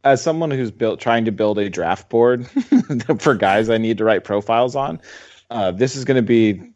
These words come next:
the craziest year for me, because it's like, I am not where I thought I was gonna be in the summer, obviously, and now it's like,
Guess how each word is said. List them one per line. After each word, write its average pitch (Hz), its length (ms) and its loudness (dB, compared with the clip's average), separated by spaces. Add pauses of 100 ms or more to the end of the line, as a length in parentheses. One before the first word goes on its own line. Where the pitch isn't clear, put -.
(100)
the 107 260 2
craziest 101 540 0
year 85 220 -4
for 90 160 -16
me, 78 220 -10 (100)
because 98 220 0
it's 98 280 -2
like, 95 260 4 (220)
I 110 140 4
am 104 140 2
not 98 220 2
where 92 120 2
I 90 80 0
thought 85 240 -2
I 87 60 0
was 85 180 -6
gonna 87 160 -4
be 90 180 -2
in 80 60 -2
the 78 80 -6
summer, 101 320 2
obviously, 87 680 0
and 82 100 -2
now 82 300 0
it's - 180 -4
like, 64 320 -2